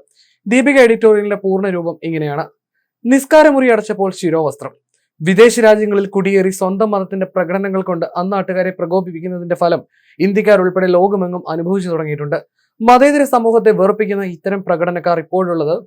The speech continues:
പള്ളുരുത്തിയിലെ പള്ളിക്കൂടത്തിലാണ്. പള്ളുരുത്തി സെന്റ് റീത്താസ് പബ്ലിക് സ്കൂളിൽ മുസ്ലിം പെൺകുട്ടിയെ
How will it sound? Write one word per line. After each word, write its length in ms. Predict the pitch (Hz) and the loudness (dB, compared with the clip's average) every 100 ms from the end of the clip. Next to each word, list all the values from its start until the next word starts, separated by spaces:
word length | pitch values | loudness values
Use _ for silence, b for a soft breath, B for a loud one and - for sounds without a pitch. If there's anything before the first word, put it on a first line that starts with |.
| - | 0
പള്ളുരുത്തിയിലെ 480 | 185 185 175 175 170 165 | 0 0 -4 -6 -6 -4
പള്ളിക്കൂടത്തിലാണ്. 640 | 156 156 160 143 143 147 - _ _ _ _ 247 | -4 -4 -4 -4 -6 -8 -12 _ _ _ _ 6
പള്ളുരുത്തി 420 | 254 294 285 269 247 | 6 6 0 -2 -2
സെന്റ് 220 | 220 220 240 | -2 0 -2
റീത്താസ് 300 | 233 220 220 | 0 -2 0
പബ്ലിക് 280 | 190 185 214 | -2 -2 -6
സ്കൂളിൽ 280 | - 196 190 - 170 | -2 0 0 -4 -8
മുസ്ലിം 300 | 170 208 208 | -4 -4 -2
പെൺകുട്ടിയെ 420 | 190 180 175 180 | -4 -6 -6 -8